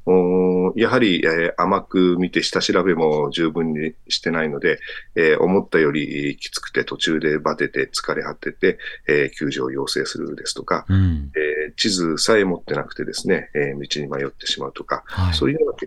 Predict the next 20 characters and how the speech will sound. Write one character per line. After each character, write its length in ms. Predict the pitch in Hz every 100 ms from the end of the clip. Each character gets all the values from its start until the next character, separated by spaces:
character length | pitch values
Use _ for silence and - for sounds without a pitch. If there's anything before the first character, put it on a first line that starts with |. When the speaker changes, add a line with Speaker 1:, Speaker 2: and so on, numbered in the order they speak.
| -
Speaker 1:
う 60 |
な 40 | -
パ 120 | 80
タ 80 | 80
ー 60 |
ン 60 | 80
が 120 | 73
多 240 | 76 80 76
い 100 | -
と 100 | 65
思 120 | 65
い 40 |
ま 100 | 62
す。 200 | - - -
Speaker 2:
う 40 |
ん、 520 | 101 104 101 95 87
な 60 | 87
る 60 | 90
ほ 60 |
ど。 200 | 90 85